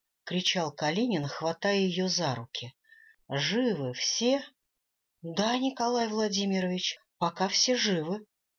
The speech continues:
«А у нас всё, понимаешь, всё, победа!» Он крепко обнял Элеонору, сразу же резко выпустил и подошёл к раненым. «Да-да, вижу, вижу.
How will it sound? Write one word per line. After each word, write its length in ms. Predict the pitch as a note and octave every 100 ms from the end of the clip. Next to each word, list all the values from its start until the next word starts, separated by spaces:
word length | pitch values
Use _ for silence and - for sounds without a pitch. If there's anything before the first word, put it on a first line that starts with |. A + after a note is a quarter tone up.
| _ _ _ _ _
«А 140 | G#3 G#3
у 120 | A3
нас 360 | A#3 D4 - -
всё, 480 | - - A3 G#3+ C#3+
понимаешь, 920 | D3+ D3+ F3 A3+ C#4 F3+ C3+ - -
всё, 560 | - - - C4+ E3+ A2 -
победа!» 800 | F3+ G3+ C4+ B3+ C3 A#2 G2+ - _ _ _ _ _ _ - E3+
Он 140 | E3+
крепко 500 | F#3+ F#3 - - -
обнял 440 | F3+ E3 D#3+ D3 D3
Элеонору, 760 | D#3+ D3+ D3 D#3 C4 B3 B2+ - _ -
сразу 540 | - - F#3+ F3 D3+
же 180 | C#3+ D3
резко 480 | D3+ C#3+ - - C#3+
выпустил 680 | G#3 C4 F#3+ - - B2 - _ -
и 80 | D#3+
подошёл 600 | E3 D3+ D3 - F#3 G#3+
к 80 | -
раненым. 600 | C#3+ B2 A#2+ A#2 A#2 A#2+ _ _ _ _ -
«Да-да, 600 | C3 C3+ F3 G#3+ G3+ G3
вижу, 440 | F3+ F3+ G#3 G3+ G3
вижу. 560 | D#3+ F#3+ G3 F#3+ F3+